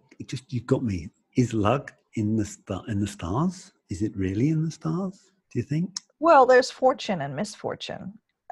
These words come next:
Speaker 2: Uh, you know, a, a very traditional astrologers would say, uh, yes, some people are lucky. You know, I mean, I think this is also one of the things that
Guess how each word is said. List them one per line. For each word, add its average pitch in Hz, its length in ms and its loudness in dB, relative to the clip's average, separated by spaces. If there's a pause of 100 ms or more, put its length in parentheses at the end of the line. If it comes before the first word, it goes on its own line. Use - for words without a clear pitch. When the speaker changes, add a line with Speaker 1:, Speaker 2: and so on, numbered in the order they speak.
Speaker 2:
Uh, - 360 0 (380)
you 190 160 -4
know, 147 280 0 (100)
a, - 260 -12
a - 40 -6
very 233 560 4
traditional 185 560 0
astrologers - 920 -2
would - 180 -8 (180)
say, - 600 -4 (1300)
uh, 160 400 -2
yes, - 320 -2
some 349 220 -2
people 247 280 -4
are 175 160 2
lucky. 175 540 -4 (640)
You 190 80 -2
know, 170 340 0
I 185 80 0
mean, 180 120 -2
I 180 140 4
think 208 220 -2
this 185 140 -6
is 185 120 -4
also 180 300 2
one 165 220 -2
of 180 80 -6
the 180 60 -8
things 156 340 -6
that - 120 -8